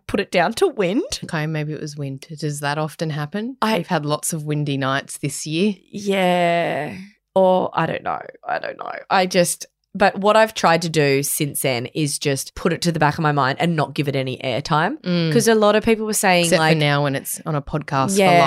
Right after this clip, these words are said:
Speaker 2: life.
Speaker 1: But I
Speaker 2: Mm.
Speaker 1: feel like I wanted to say this on a podcast because so many
Speaker 2: No,
Speaker 1: people
Speaker 2: lots of
Speaker 1: are
Speaker 2: people would be very
Speaker 1: interested.
Speaker 2: uh,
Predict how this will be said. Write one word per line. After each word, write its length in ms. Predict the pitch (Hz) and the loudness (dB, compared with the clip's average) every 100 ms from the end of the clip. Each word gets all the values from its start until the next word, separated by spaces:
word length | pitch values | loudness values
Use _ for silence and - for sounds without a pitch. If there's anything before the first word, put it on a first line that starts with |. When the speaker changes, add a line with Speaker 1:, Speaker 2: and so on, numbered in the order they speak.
| 127 | 4
Speaker 2:
life. 260 | 139 - - | 0 -8 0
Speaker 1:
But 140 | 254 247 | 6 6
I 100 | 254 | 6
Speaker 2:
Mm. 100 | 127 | 2
Speaker 1:
feel 240 | 277 285 294 | 4 4 6
like 340 | 269 247 247 | 4 4 2
I 120 | 220 208 | 2 2
wanted 320 | 202 208 208 | 4 4 2
to 140 | 202 | 0
say 200 | - 185 170 | 4 4 4
this 180 | 165 | 2
on 100 | 165 | 0
a 40 | 151 | 2
podcast 480 | 160 - 156 147 - | 0 2 2 2 0
because 220 | 165 165 | -2 -2
so 260 | - 170 165 | 4 6 6
many 140 | 175 | 6
Speaker 2:
No, 60 | 175 | 6
Speaker 1:
people 140 | 160 165 | 6 4
Speaker 2:
lots 140 | 170 | 6
of 80 | 156 | 6
Speaker 1:
are 60 | 320 320 | 6 6
Speaker 2:
people 80 | 302 | 4
would 80 | - | 4
be 120 | 233 | 2
very 420 | 196 208 156 139 147 | 4 4 6 4 2
Speaker 1:
interested. 120 | 202 | 0
Speaker 2:
uh, 140 | 214 | -2